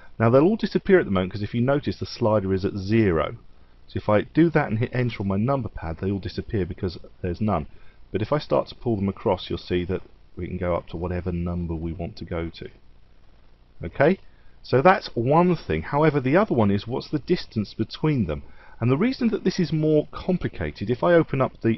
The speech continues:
transforms for this first repeater, which is the one that goes across, open up the transforms, you'll see that there's two properties for position. X, which is the one we want to control, and Y,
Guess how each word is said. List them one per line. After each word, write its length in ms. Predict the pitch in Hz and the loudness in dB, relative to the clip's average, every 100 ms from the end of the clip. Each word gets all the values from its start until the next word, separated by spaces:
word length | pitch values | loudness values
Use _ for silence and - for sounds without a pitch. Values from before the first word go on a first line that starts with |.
| - | -2
transforms 960 | - 147 143 131 - - 120 113 101 | -12 -6 -6 -8 -12 -4 0 0 0
for 100 | - | -2
this 180 | 98 - | -4 -6
first 340 | - 110 98 | 0 0 2
repeater, 480 | 98 - 104 - 98 - - - - | -4 -2 -4 2 0 0 -10 -18 -16
which 180 | - 95 | -10 -8
is 60 | 98 | -6
the 60 | |
one 160 | 95 98 | 0 0
that 80 | 90 | 0
goes 220 | - 85 | -2 -2
across, 560 | - - 104 - - - - - - - - | -6 2 2 2 -4 -16 -18 -20 -20 -20 -4
open 260 | 107 - | -4 0
up 100 | 107 | -2
the 60 | 117 | -2
transforms, 600 | - 147 151 - 92 92 | -4 -4 -4 -4 -4 -4
you'll 80 | 113 | -6
see 220 | - 123 | -2 -2
that 140 | 113 | -2
there's 180 | - 110 | -4 -8
two 280 | - - 180 | -6 -2 -2
properties 520 | - 170 - - 85 | 0 0 0 -6 -8
for 120 | - | -4
position. 480 | 95 98 117 - 76 - - - - - - - - - - - | -6 -2 -2 -2 -8 -12 -20 -20 -20 -20 -20 -20 -20 -20 -20 -2
X, 380 | 139 - - - | 0 0 -6 -8
which 140 | 104 | -6
is 80 | 92 | -4
the 60 | 98 | 0
one 160 | 95 | 2
we 100 | 92 | 2
want 400 | 92 101 131 143 | 0 2 2 2
to 80 | - | -6
control, 560 | - 85 - - 85 95 - - - - | -8 -8 -6 -6 -6 -8 -14 -20 -20 -4
and 200 | 92 95 | -2 0
Y, 640 | 92 104 131 71 52 113 | -2 0 0 0 0 -2